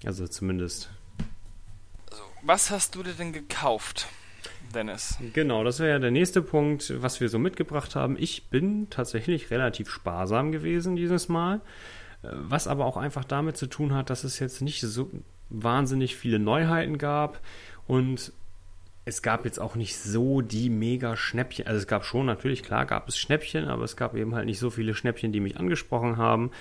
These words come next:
Speaker 1: Und wenn man halt irgendwann eine relativ große Sammlung an verschiedenen Systemen und Figuren hat, dann, äh, braucht man erstens vieles schon nicht mehr oder, äh, man überlegt sich halt zweimal, ob man sich dann nochmal was kauft.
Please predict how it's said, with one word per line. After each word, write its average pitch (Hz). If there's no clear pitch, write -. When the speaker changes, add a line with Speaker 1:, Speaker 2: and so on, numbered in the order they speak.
Speaker 1:
Und 117
wenn 123
man 120
halt 110
irgendwann 110
eine 107
relativ 113
große 110
Sammlung 107
an 101
verschiedenen 110
Systemen 120
und 113
Figuren 110
hat, 151
dann, 110
äh, 104
braucht 120
man 120
erstens 117
vieles 147
schon 139
nicht 139
mehr 147
oder, 117
äh, -
man 110
überlegt 110
sich -
halt 98
zweimal, 107
ob 98
man 95
sich 95
dann 95
nochmal 92
was 95
kauft. 98